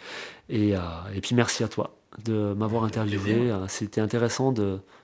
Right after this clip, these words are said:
Speaker 1: te rencontrer, de
Speaker 2: Ouais.
Speaker 1: discuter avec toi, de voir aussi, euh, la sensibilité que tu peux apporter à ton travail. Et ça, c'est primordial.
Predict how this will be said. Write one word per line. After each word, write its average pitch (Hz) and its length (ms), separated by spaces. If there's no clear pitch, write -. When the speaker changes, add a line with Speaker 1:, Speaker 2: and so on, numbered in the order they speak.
Speaker 1:
te - 80
rencontrer, 117 640
de 123 80
Speaker 2:
Ouais. 110 60
Speaker 1:
discuter 101 340
avec 113 240
toi, 143 280
de 107 140
voir 117 320
aussi, 135 440
euh, 104 160
la 113 120
sensibilité 120 560
que 123 40
tu - 120
peux 107 200
apporter 117 480
à 110 80
ton 117 120
travail. 113 520
Et 110 60
ça, - 140
c'est - 200
primordial. 120 720